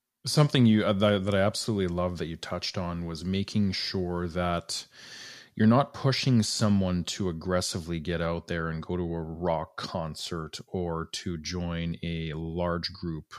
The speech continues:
uh, where they would be connected to a lot of people. Uh, as we start to slide,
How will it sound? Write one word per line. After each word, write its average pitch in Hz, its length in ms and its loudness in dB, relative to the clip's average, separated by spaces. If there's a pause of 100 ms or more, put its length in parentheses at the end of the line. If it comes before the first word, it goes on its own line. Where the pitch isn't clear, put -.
(120)
uh, 82 180 -4
where 82 200 -4
they 80 160 -6
would 78 180 -8
be 80 140 -6
connected 87 560 -6
to - 200 -10
a - 20 -8
lot 80 340 -4
of - 120 -12
people. 78 540 -8 (560)
Uh, 82 220 -4 (100)
as 123 240 6
we 123 120 6
start 98 460 0
to 90 140 -6
slide, 90 880 0